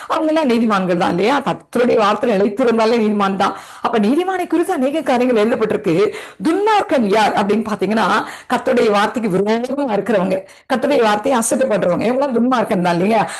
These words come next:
அவங்க என்ன செய்வாங்களா? அவங்க கயிறுனாலே கட்டப்படுவாங்க. பாவ கயிறு அப்படின்னா பிரமாணத்துக்கு விரோதமா செயல்படுறவங்க துன்மார்க்கன். இப்ப நம்ம வீட்ல சிறு பிள்ளைகளை நம்ம என்ன செய்வோம்? "தப்பு பண்ணக்கூடாதுப்பா, தேடக்கூடாது, பொய் சொல்லக்கூடாது, மத்தவங்க பொருளை எடுக்கக்கூடாது,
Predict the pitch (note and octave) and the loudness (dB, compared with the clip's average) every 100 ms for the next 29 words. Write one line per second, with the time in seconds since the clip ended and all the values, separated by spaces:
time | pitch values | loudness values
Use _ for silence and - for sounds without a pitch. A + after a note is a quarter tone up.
0 | - A#3+ A3+ C#4 G#4 E4 A#3 G#3 G#3+ F#3+ | -4 0 2 2 0 0 2 2 2 2
1 | F3+ F#3+ F3+ - D4 E4 G4 E4+ A3+ F#3+ | 2 0 -2 0 2 2 2 2 2 2
2 | F3+ F#3+ C#4 - - - E4+ C4 A#3+ G3 | 2 2 2 0 -10 -8 -4 -2 0 2
3 | F#3 E3+ B3 C4+ F4+ F#4+ C#4+ G#3+ G#3+ G3+ | 2 0 -2 -2 -2 -4 -4 0 0 0
4 | - - - - - G#3+ D4+ E4 A#3+ B3+ | -2 -8 -20 -12 -6 -2 0 0 0 -2
5 | C#4+ G4 - E4+ C4+ C4 D#4 D#4+ F4 _ | -4 -6 -10 -6 -2 -4 -6 -18 -18 _
6 | _ _ - D4 C4 C4+ C4 B3 A#3 C#4 | _ _ -6 0 0 0 -4 -6 -10 -14
7 | A#3+ A#3 - G3 G3 G#3 A3 A#3 - - | -14 -14 -16 -10 -10 -8 -8 -10 -14 -18
8 | B3+ B3+ A#3+ _ _ _ _ - G#3+ D#4+ | -12 -8 -10 _ _ _ _ -12 -4 -2
9 | E4 B3+ A#3+ A3+ A#3 A3+ A3 B3+ C#4 A#3+ | 0 0 0 0 -2 -2 -2 -4 -2 0
10 | A#3 G#3+ B3 B3 A#3+ G#3 G3+ F#3+ F#3 G3 | 0 0 -4 -6 -4 -2 -2 -2 -4 -6
11 | G3 E3+ - - C#4+ A#3 G#3 G#3 G3 G3 | -10 -10 -12 -6 0 0 0 0 0 -2
12 | F#3 A3 C#4+ - C4 G#3+ G3 F#3+ F#3 G#3 | -8 -12 -8 -4 -2 -2 -2 0 0 0
13 | G3+ - - C4+ D4 C4+ B3 C#4+ D4 C4 | -2 -8 -6 -2 0 0 0 0 2 2
14 | E4+ E4 A3+ G3 F#3 G#3 G#3 F#3+ | 0 -4 -2 -2 0 0 0 -2